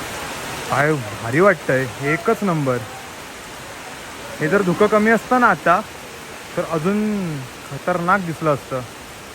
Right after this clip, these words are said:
तरी आपण अजून पुढे जायचं आहे आपल्याला, खरी मजा तर पुढे येणार आहे, पुढे गेल्यानंतर. आत्ता आहे ना, आपण वरती पूर्णपणे आलेलो आहोत आणि श्री मार्लेश्वर देवस्थान, जो मेन गाभारा आहे, तो आता इथे पुढेच आहे, तिथे आपल्याला दर्शन घ्यायला जायचं आहे.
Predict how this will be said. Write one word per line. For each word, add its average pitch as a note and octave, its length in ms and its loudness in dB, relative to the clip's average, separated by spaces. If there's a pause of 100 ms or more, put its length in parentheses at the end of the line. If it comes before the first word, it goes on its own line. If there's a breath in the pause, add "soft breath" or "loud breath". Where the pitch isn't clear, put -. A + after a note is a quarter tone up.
(260)
तरी D#3 80 4
आपण E3 180 6
अजून F#3 180 4
पुढे G3 260 4
जायचं G3+ 340 6
आहे G3+ 100 6
आपल्याला, E3 400 2 (500)
खरी D#3+ 160 2
मजा F#3+ 280 2
तर A3+ 80 2
पुढे G3 300 4
येणार F#3 240 4
आहे, F3 60 2
पुढे E3+ 260 -2
गेल्यानंतर. E3 640 0 (1500)
आत्ता D3+ 300 6
आहे G#3+ 120 8
ना, G3+ 220 4 (260)
आपण F3+ 220 2
वरती G3 520 0 (200)
पूर्णपणे G#3 400 2
आलेलो G3 300 4
आहोत F3+ 260 6 (400)
आणि D#3+ 220 -2
श्री G3+ 200 -4
मार्लेश्वर G3 520 -2
देवस्थान, F#3 560 -2
जो E3+ 100 -4
मेन F#3 240 -4
गाभारा F#3 380 2
आहे, D#3 80 -2 (300)
तो F3 60 0
आता F3 140 -2
इथे G3 120 0
पुढेच G#3+ 420 2
आहे, C#3+ 140 2 (280)
तिथे D#3+ 120 -4
आपल्याला F#3 300 0
दर्शन G3+ 200 -2
घ्यायला G#3 240 4
जायचं E3+ 320 2
आहे. G#3+ 100 2